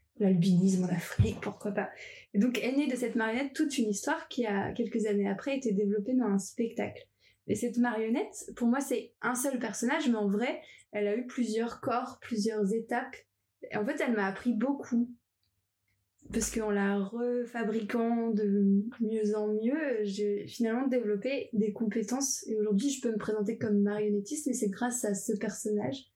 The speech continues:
que, euh, je peux me dire marionnettiste.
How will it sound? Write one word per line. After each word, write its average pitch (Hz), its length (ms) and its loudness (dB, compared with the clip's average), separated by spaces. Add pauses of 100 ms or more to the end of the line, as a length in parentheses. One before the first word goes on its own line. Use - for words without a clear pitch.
(360)
que, 247 100 -6
euh, 202 640 0
je 202 60 4
peux 196 300 0 (680)
me 202 160 4
dire 196 420 -2 (140)
marionnettiste. - 720 -8